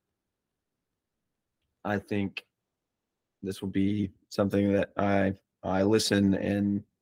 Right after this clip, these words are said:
sit with and, and digest multiple times, um, before even diving into conversations, which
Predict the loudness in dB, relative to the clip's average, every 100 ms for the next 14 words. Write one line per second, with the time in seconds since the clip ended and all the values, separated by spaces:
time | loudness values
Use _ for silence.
0 | _ -8 4 4 6 2 2 0 0 0
1 | -4 -2 0 2 2 2 2 0 4 4
2 | 4 0 0 2 2 2 0 -6 -12 _
3 | _ -6 -4 -2 -2 -2 0 2 4 2
4 | 4 4 4 4 2 2 0 0 0 0
5 | -2 -2 -4 -2 -4 -4